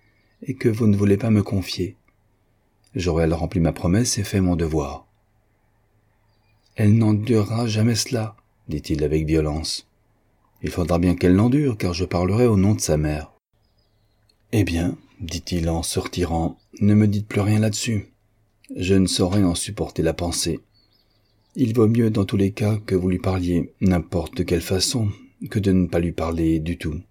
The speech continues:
Oh, ce regard d'amour », murmura-t-il entre ses dents lorsqu'il se fut enfermé dans sa chambre. « Et ce maudit mensonge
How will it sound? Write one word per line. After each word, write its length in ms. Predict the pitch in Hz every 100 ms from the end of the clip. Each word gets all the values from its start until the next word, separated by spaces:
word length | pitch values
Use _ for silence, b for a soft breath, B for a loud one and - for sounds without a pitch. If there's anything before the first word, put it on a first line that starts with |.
| _ _ _ _ _ _ _ _ _ _ _ -
Oh, 320 | 82 82 80 - - - 110
ce 180 | -
regard 340 | 87 92 90 85
d'amour », 480 | 92 92 90 85 - _ _ _ _ _ _ _
murmura-t-il 680 | 104 85 85 78 78 - 80
entre 180 | 78 85
ses 200 | - 80
dents 260 | 82 76
lorsqu'il 400 | 76 76 - 82
se 120 | - 80
fut 220 | 87 80
enfermé 460 | 78 85 78 78
dans 160 | 76 76
sa 180 | - 80
chambre. « 460 | - 78 76 - _ _ _ _ _ _ _ _ _ _ -
Et 180 | 80 82
ce 180 | - 87
maudit 260 | 82 85
mensonge 680 | 87 85 85 - 82 80 -